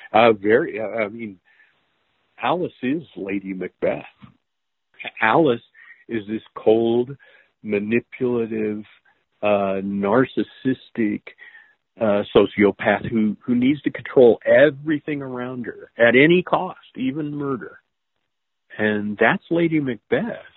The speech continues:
And it's also the real life Alice. They don't, they didn't know any boundaries.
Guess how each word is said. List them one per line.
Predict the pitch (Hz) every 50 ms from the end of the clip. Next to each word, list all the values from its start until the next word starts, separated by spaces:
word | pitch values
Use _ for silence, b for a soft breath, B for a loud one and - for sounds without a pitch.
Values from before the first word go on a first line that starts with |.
| _ _
And | - - 110 113
it's | 113 107 -
also | 107 101 117 127 - - 117 113 110 113 131 143 127 104
the | 98 104
real | 98 90 92 101 101 104 113 104
life | 101 98 95 98 101 98 101 113 - - _
Alice. | - - - 131 160 139 - - _ - - - _ B B B B B B B -
They | - 113
don't, | 110 120 123 120 - _ _ _ _ _
they | 110 113 113 104 101
didn't | 113 113 110 110 101 - _ _ _
know | 113 107 98 98 95 98 95 98 98
any | 98 104 113 117 117
boundaries. | 110 - 98 92 92 92 92 90 82 82 - -